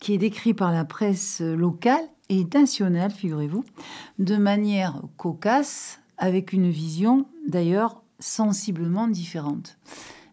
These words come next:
On dirait qu'on n'a pas vu la même chose au même moment. Donc ça prouve que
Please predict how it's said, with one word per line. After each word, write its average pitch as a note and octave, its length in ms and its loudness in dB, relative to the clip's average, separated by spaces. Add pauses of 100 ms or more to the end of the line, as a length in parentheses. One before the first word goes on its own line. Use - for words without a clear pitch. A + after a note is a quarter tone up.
(140)
On F#3+ 140 0
dirait F#3 440 0
qu'on G3 200 -2
n'a E3+ 200 0
pas F#3+ 200 0
vu F3 240 0
la E3+ 140 0
même D#3+ 200 0
chose G3+ 360 -4
au E3+ 60 -2
même F#3+ 180 0
moment. D#3+ 360 -2
Donc D#3+ 220 -4
ça D3+ 160 -6
prouve G#3 360 -6
que E3+ 260 -4